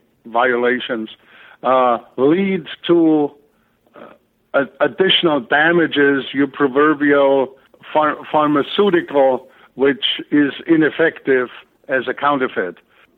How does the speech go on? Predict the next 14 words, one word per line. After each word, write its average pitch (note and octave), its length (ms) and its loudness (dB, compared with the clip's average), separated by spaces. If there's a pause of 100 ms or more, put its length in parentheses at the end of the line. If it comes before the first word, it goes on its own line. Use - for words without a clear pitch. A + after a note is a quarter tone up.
(240)
So F#3 80 2
I'm A3 180 2
not A3 200 2
sure A3 160 2
about E3+ 320 0
Interpol, E3 640 0
but D#3+ 240 2
I, D#3+ 480 2 (160)
I D3+ 200 0
do G3+ 320 -2 (120)
see F3+ 240 -2
with D3+ 260 -4
national E3+ 540 0
organizations C3+ 1120 -2